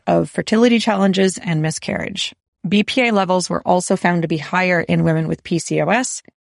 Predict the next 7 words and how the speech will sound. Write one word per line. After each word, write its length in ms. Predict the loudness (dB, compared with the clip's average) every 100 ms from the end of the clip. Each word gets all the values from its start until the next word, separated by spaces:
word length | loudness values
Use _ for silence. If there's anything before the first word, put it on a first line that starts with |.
| _ -2
and 180 | 0 2
is 160 | 0
linked 300 | 0 -2 0
with 220 | -2 -2
poor 340 | -4 0 0 0 -2
egg 300 | -2 -2 -6 _
quality. 540 | -4 -2 -2 -6 -8